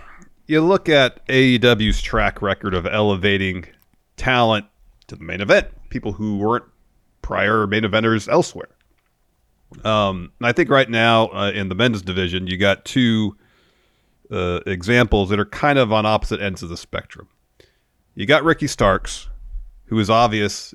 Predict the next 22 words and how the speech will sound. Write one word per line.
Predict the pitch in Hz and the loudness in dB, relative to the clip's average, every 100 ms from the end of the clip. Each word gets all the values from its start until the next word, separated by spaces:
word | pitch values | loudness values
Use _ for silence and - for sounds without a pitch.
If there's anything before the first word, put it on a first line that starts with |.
| _ | _
you | _ 98 | _ -4
know, | 90 92 | -4 -4
that | 90 92 | -4 -6
they're | 92 98 | -4 -6
trying | - 104 | -4 -4
to | 98 90 | -4 -4
elevate | 101 98 95 - | -4 -4 -6 -10
to | - | -16
the | 92 | -10
next | 87 - | -10 -10
level. | 90 82 _ _ - - | -14 -14 _ _ -20 -18
He's | - 87 | -18 -8
been | 98 | -4
in | 98 95 | -4 -4
a, | 85 - _ _ - | -8 -12 _ _ -14
a | |
protracted | - - 92 139 143 - | -2 -2 2 2 2 0
feud | 107 131 127 | -2 2 4
with | 107 | 2
Chris | - 131 87 | 2 0 0
Jericho | - 113 120 104 95 | -2 0 0 0 -2
that's, | 92 - | -2 -8